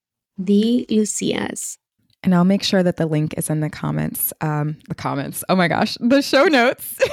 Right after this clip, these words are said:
Speaker 2: <laughs> for each of you <laughs> for that as well. And as you know, if you're already following us on Instagram, we always tag our guest when we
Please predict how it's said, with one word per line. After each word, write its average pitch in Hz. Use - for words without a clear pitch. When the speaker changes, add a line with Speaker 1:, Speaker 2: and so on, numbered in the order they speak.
Speaker 2:
<laughs> 508
for 453
each 311
of 311
you 311
<laughs> 214
for 226
that 196
as 185
well. 175
And 185
as 196
you 233
know, 185
if 175
you're 185
already 170
following 170
us 247
on 247
Instagram, 156
we 175
always 165
tag 160
our 214
guest -
when 170
we 160